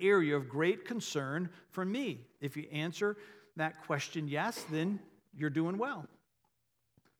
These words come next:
Do I consider other points of view before making a judgment?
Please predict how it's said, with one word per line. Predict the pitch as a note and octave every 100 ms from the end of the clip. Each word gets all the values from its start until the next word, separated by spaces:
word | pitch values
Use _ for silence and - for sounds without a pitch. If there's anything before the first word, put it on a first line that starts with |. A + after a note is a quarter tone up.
| _ _ _ _ _ _ _ _ _ _ _ - -
Do | F3 F#3+
I | F#3+
consider | - F#3 - A3+ A#3+ -
other | A3 A3+
points | - F3+ F#3+ F#3+ -
of | - D3
view | C3+ F#3 D#3+ C#3+
before | C#3 C3+ D#3+
making | C3+ C3+ D#3+ F3 E3 D#3
a | C#3
judgment? | B2 C3+ A#2+ A#2 G#2